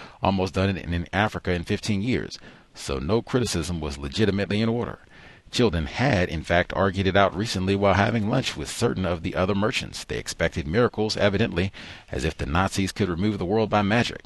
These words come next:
No, it was science and technology and that fabulous talent for hard work. The Germans never stopped applying themselves, and when they did a task, they did it right. This book, like the Turner Diaries, makes it seem as if black people can be disposed of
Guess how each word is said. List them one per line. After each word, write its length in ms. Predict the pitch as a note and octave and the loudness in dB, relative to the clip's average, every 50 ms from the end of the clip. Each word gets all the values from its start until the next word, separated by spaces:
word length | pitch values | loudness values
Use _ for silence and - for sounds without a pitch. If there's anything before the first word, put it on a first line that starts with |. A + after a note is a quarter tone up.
| - _ _ _ _ _ _ - - | -20 _ _ _ _ _ _ -20 -10
No, 420 | - E2 F#2+ B2+ B2+ E2 A#1+ - - _ _ _ _ _ - | -4 2 6 6 6 6 4 -2 -10 _ _ _ _ _ -6
it 140 | - D#2 C#2+ | -4 -4 -2
was 220 | C2+ E2+ E2+ D#2+ | 0 0 0 0
science 500 | - - F#2+ G#2 A2 F#2 D#2+ F2 - - | 2 2 4 4 4 4 2 0 0 -2
and 100 | F#2 D#2+ | -2 2
technology 720 | - G#2+ - - F#2 G#2+ A2+ G#2 D#2+ - - D#2 E2+ D2 | 2 2 2 4 4 4 4 4 2 0 -2 -4 -4 -4
and 140 | A#1+ B1+ B1+ | -4 -4 -4
that 140 | C2 B1+ - | -4 -4 -2
fabulous 440 | - G2 G2 G2+ G#2+ G2+ G#2+ - | 0 0 2 2 0 -2 -4 -4
talent 320 | - - - G2 G2+ G#2 - | -4 -2 0 0 0 -2 -4
for 140 | - - - | -4 -4 2
hard 240 | F#2+ F#2+ F#2 D2+ | 4 4 4 4
work. 260 | C#2 F2 F#2+ F2 F2 - - - - - - - - _ - | 2 0 0 -2 -2 -4 -10 -18 -20 -20 -20 -20 -20 _ -12
The 80 | - - | -10 -8
Germans 540 | - - E2+ G#2 G#2+ A2 A2 G#2+ G#2 - - - | -4 0 0 2 2 2 2 0 0 -2 -6 -8
never 280 | - A#1+ D#2 F#2 G#2+ A#2+ | -6 -4 -2 0 0 0
stopped 320 | A2+ - G2 G2+ G#2+ - | 2 4 4 4 4 4
applying 400 | A2+ - - A2 B2+ C3+ C3+ A2+ | 0 -2 0 0 2 2 2 0
themselves, 600 | D#2+ B1+ A#1+ - - - B1+ B1 A#1+ C2 C#2 C2 - - | -2 -4 -6 -4 -2 -2 0 0 0 -2 -4 -6 -8 -10
and 240 | A1+ A#1 A#1+ B1 C2 | -10 -10 -8 -6 -2
when 180 | D#2 G2 G2+ | -2 0 2
they 160 | F#2+ G#2 A2 | 2 2 2
did 180 | G#2+ - - A2+ | 4 4 4 4
a 60 | A#2 | 4
task, 540 | G#2 - A2+ A#2 G#2+ D2 C#2 C#2 - - - - - | 4 4 4 4 4 4 4 2 -2 -4 -8 -12 -8
they 160 | - C#2 C2+ C2 | -4 -4 -4 -2
did 200 | - D#2 E2+ F2+ | -2 -2 -2 -2
it 100 | - - | -2 0
right. 240 | D#2 F#2+ E2 - - - - - - - - - - - - | 0 0 0 0 -4 -12 -20 -18 -18 -18 -18 -20 -20 -14 -4
This 180 | - F2 F#2+ - | -2 -2 -2 0
book, 380 | F2 F2+ A#2+ B2+ A#2+ - - - | 0 0 0 0 0 -4 -10 -12
like 400 | - - - F#2+ A2+ A#2+ - - | -8 -2 0 0 0 0 -2 -4
the 100 | - A2+ - | -4 -4 0
Turner 240 | - D3 C#3+ C#3 | 0 2 2 4
Diaries, 580 | A2+ F2+ D#2 D2 C#2 C#2 C#2 C#2+ D2 D2 - - | 4 4 4 4 2 2 0 -2 -4 -4 -6 -6
makes 220 | C2+ C2 - - | -8 -8 -8 -8
it 80 | - - | -10 -8
seem 240 | - - E2 D#2 D#2+ | -6 -4 -4 -4 -4
as 100 | D2+ D#2 | -4 -4
if 140 | F#2+ D#2+ C#2+ | -4 -4 0
black 260 | - F#2 A2+ C#3 - | 2 2 2 2 -2
people 220 | - E2 D#2 F2+ | -6 -8 -8 -6
can 200 | - - G2+ F2+ | -4 -2 -2 -2
be 120 | D#2+ E2+ E2+ | -2 -4 -4
disposed 600 | C#2 E2 D2+ - - - - B2 G#2+ - - - | -4 -4 -6 -4 -2 0 0 0 0 -2 -2 -2
of 280 | C#2+ D2 D2 C#2 - | -2 -2 -2 -4 -6